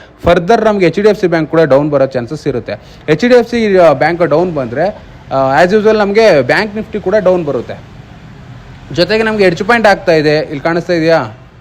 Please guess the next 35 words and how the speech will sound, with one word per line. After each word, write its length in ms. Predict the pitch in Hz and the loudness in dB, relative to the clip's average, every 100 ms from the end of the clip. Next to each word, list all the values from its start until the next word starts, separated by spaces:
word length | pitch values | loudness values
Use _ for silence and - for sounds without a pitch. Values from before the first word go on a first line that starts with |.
| - 135 | -14 -8
ಎಡ್ಜ್ 200 | 139 - | -8 -2
ಪಾಯಿಂಟ್ 260 | 214 208 | 0 2
ಆಗ್ತಾ 240 | 190 - 170 | 0 2 0
ಇದೆ 200 | 156 147 | 0 0
ಇಲ್ಲಿ, 320 | 135 143 131 | 0 -2 -2
ಜೊತೆಗೆ 300 | 139 151 160 | -4 -4 -2
ಇಲ್ಲೂ 180 | 165 185 | 0 -2
ಜಿಗ್‌ಜ್ಯಾಗ್‌ಗಳು 520 | 156 131 185 190 190 | -2 -2 0 0 -2
ಬರ್ತಾ 260 | 160 151 139 | -4 -2 -2
ಇದೆ. 180 | 135 | -2
So 200 | 135 170 | -2 -2
ಇಲ್ಲಿಂದ 260 | 160 185 208 | -2 -2 -2
ಪುಲ್ 240 | 202 175 | 0 2
ಬ್ಯಾಕ್ 180 | 180 196 | 2 2
ಆಗೋ 160 | 208 190 | 2 0
ಚಾನ್ಸಸ್ 400 | 190 170 170 180 | -2 -6 -6 -4
ಕೂಡ 120 | 180 | 0
ಇರುತ್ತೆ. 640 | 160 170 - 131 - - - - 156 | 0 0 0 -2 -4 -14 -20 -6 -2
But 220 | 175 196 | -2 -2
ಇದು 260 | 180 240 240 | 0 -2 0
ಸ್ವಲ್ಪ 220 | 220 214 | 0 0
ಪ್ರಾಬಬಿಲಿಟಿ 540 | - 190 208 214 208 | 2 2 4 2 0
ಕಡಿಮೆ 360 | 214 170 180 190 | 0 0 0 -2
ಇದೆ. 260 | 127 104 - - _ _ - - | -2 -6 -10 -20 _ _ -10 -2
ಏನಕ್ಕೆ 300 | 190 220 220 | -2 -2 -4
ಅಂದ್ರೆ 200 | 208 196 | -4 -4
ನಮ್ಗೆ 220 | 196 196 | -4 -2
ವೀಕ್ಲಿ 320 | 180 208 226 | -2 -4 -4
ಕಾಷನ್ 300 | 214 208 208 | 0 0 0
ಸ್ಟ್ರೆಂತ್, 360 | 202 180 202 208 | -4 -2 -2 0
ಮೇಲ್ಗಡೆಯಿಂದ 520 | 180 190 202 208 208 | 0 0 0 -2 -2
ಸ್ಟ್ರೆಂತ್ 460 | 196 - 190 208 214 | -4 -2 -2 -2 -2
ಸ್ವಲ್ಪ 220 | 208 196 | -2 -2
ಜಾಸ್ತಿ 460 | 185 143 175 180 208 | -2 -2 -2 -2 -2
ಇರೋದ್ರಿಂದ 400 | 180 143 135 | -2 -2 -4